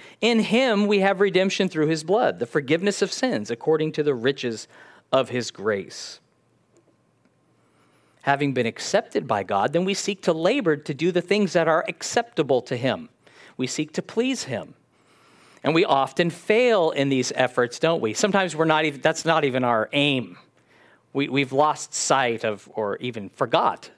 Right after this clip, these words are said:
about what pleases God. In our, in that moment, that's not, we can be like Job. We're trying to defend ourselves. We're trying to make our point. We can be arguing, complaining. But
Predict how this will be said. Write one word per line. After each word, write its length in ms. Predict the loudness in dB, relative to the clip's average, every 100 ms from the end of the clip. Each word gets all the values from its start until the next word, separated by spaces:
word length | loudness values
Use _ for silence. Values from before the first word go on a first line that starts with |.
| -6
about 320 | -2 -2 -2
what 180 | -4 -4
pleases 420 | -12 -10 -12 -6
God. 340 | -2 0 -2
In 200 | -2 0
our, 160 | 0 0
in 140 | 0
that 200 | 0 0
moment, 420 | 0 2 2 0 0
that's 240 | -2 -2
not, 400 | 0 0 -2 -8 _ _ _ -20 -8
we 80 | -2
can 120 | 0
be 100 | 2
like 220 | 2 2
Job. 400 | 0 2 2 -2
We're 60 | -8
trying 200 | -4 -2
to 80 | -2
defend 380 | -4 -2 0 0
ourselves. 640 | 0 0 2 2 0 -4
We're 80 | -6
trying 180 | -4 -2
to 60 |
make 240 | -2 -2 -2
our 100 | -4
point. 640 | -4 0 0 0 -4 -14 -20 _ -20 -20 -20 -20 -20 -20 _
We 80 | -10
can 160 | -8
be 160 | -6 -2
arguing, 800 | 0 0 0 0 2 2 -2 -6 _ _ _ _ _ _ -4
complaining. 920 | -4 -2 0 2 2 2 0 -2 -8 -20 _ _ _ _ _ _ _
But 260 | 0 0 -2